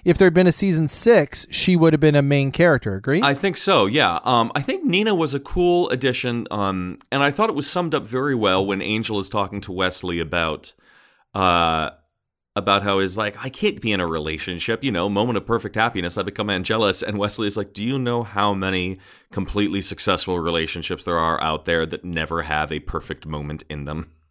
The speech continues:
Speaker 1: Yeah.
Speaker 2: Like,
Speaker 1: No,
Speaker 2: there's
Speaker 1: I
Speaker 2: a
Speaker 1: agree.
Speaker 2: certain sense of, uh, I mean, and it kind of, once again, Buffy was the way we approach love in high school. And yes,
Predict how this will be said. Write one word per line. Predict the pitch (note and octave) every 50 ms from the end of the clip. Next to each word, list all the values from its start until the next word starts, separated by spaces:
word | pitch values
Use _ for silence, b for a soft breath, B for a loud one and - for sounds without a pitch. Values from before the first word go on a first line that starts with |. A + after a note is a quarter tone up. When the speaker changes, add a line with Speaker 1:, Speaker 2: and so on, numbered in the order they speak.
| _ _ _ _ b b b b b b b b
Speaker 1:
Yeah. | F#3+ A#3 G#3+ C#3+ A2+
Speaker 2:
Like, | G#2 G#2 G2 - G#3
Speaker 1:
No, | G3+ G3
Speaker 2:
there's | D#3 D3
Speaker 1:
I | C#3+
Speaker 2:
a |
Speaker 1:
agree. | C#3+ C#3
Speaker 2:
certain | D#3+ - - -
sense | C#3 - - C3+ B2+ A2+ -
of, | E2+ A2 G#2+ G2 D#2+ - _ _ _ _ _ _ _ _ b b b b b b b b
uh, | - C#3+ D3+ - - - -
I | F3 G3
mean, | G3 F#3+ - - - _ _ - - -
and | - G3+
it | G3+ - -
kind | - - G#3 B3 C4+
of, | A#3 E3+
once | E3 F#3 G#3 -
again, | - E3+ D3 G3+ G#3 D#3+ C3+ - - G#2+
Buffy | - C3+ C3 - - - D#3 D#3+ D#3 - -
was | A2 G#2+ A2 G#2 G2+ G#2 A2+ A2+ - - _ _ _ _ _ _ - -
the | C#3 D#3
way | D3 A#2 G2+ G#2+ G2+ G2+ G2+
we | G#2+ A2+ A2+ A2+ A2 - _ -
approach | - - - A2 G2+ F#2+ - F#2+
love | F2 D#2+ D#2 - -
in | G2+ G2 F2+
high | G2+ B2+ C#3
school. | B2+ - - - A#1 G1+ - -
And | G#2+ A2 A#2+
yes, | C#3+ D3+ D3+ C#3+ - -